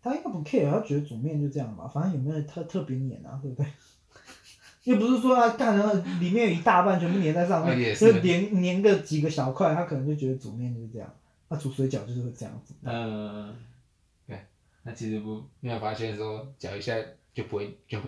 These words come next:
Speaker 2: 完全不会粘。
Speaker 1: 可是那个搅要还蛮会搅的，你要
Speaker 2: 就是要稍微捞一下就这样。
Speaker 1: 你隔个十秒、二十秒、三十秒，你就要去让它转一下。
Speaker 2: 嗯，差不多。
Speaker 1: 对啊。
Speaker 2: 三十秒左右转一次这样。
Speaker 1: 对啊，可是
Speaker 2: 然后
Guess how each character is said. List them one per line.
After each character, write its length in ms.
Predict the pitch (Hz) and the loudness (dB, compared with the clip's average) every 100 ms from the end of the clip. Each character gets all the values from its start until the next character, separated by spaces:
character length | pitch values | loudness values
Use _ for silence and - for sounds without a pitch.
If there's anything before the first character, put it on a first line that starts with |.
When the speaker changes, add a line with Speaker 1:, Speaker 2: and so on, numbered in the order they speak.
| - | -8
Speaker 2:
完 160 | 117 | -8
全 100 | - 98 | -8 -10
不 100 | 107 | -10
会 120 | 117 | -8
粘。 180 | - - | -4 8
Speaker 1:
可 100 | 220 | 8
是 140 | 349 | 8
那 100 | 349 | 2
个 120 | 240 - | 0 0
搅 280 | 151 120 151 | -2 -4 0
要 340 | 196 170 147 | 0 0 0
还 160 | 143 143 | 0 0
蛮 180 | 139 | 0
会 140 | 160 160 | 0 0
搅 220 | 139 113 | -4 -8
的， 100 | 117 120 | -10 -8
你 160 | 131 | -4
要 220 | 156 160 - - _ _ _ | -4 -4 -8 -14 _ _ _
Speaker 2:
就 120 | - | -6
是 260 | 254 262 - - _ _ _ | -2 -2 -4 -16 _ _ _
要 140 | 196 | -4
稍 180 | - 170 | -2 0
微 80 | 143 | 0
捞 240 | 123 123 117 | 0 -2 -2
一 40 | |
下 160 | - 104 | -6 -4
就 60 | |
这 60 | 170 | 0
样。 20 | |
Speaker 1:
你 140 | 180 170 | 0 4
隔 240 | 185 175 | 8 8
个 400 | 175 190 175 165 | 8 6 6 4
十 300 | 165 - 170 | 2 -6 -2
秒、 260 | 180 180 160 | 2 2 4
二 60 | 175 | 2
十 120 | 151 | 2
秒、 140 | 151 | 0
三 220 | 139 151 147 | 0 0 -2
十 60 | |
秒， 200 | 139 131 | -2 -4
你 80 | 117 | -4
就 60 | 131 | -4
要 80 | |
去 240 | 135 135 135 | -4 -6 -8
让 180 | 143 139 | -2 0
它 60 | 139 139 | 0 -4
转 180 | 107 - | -12 -16
一 20 | |
下。 380 | - 120 - - _ _ - | -14 -12 -12 -16 _ _ -14
Speaker 2:
嗯， 120 | 117 113 107 85 92 - - | -10 -8 -8 -10 -14 -16 -12
差 80 | |
不 100 | 107 | -10
多。 320 | 107 107 104 110 _ _ | -8 -8 -8 -10 _ _
Speaker 1:
对 100 | 165 | -2
啊。 140 | 156 | 0
Speaker 2:
三 80 | 147 | 0
十 60 | 123 | -2
秒 160 | 113 113 | -4 -6
左 100 | 104 | -6
右 200 | 113 113 - | -6 -8 -12
转 240 | - - 90 | -14 -12 -12
一 40 | |
次 200 | 92 104 | -14 -16
这 80 | 98 | -14
样。 80 | - - _ _ _ _ | -16 -20 _ _ _ _
Speaker 1:
对 120 | 151 | -2
啊， 260 | 135 131 - _ _ | 0 -4 -10 _ _
可 80 | 151 | -2
是 60 | |
Speaker 2:
然 80 | 165 | 0
后 200 | 175 - | -2 -4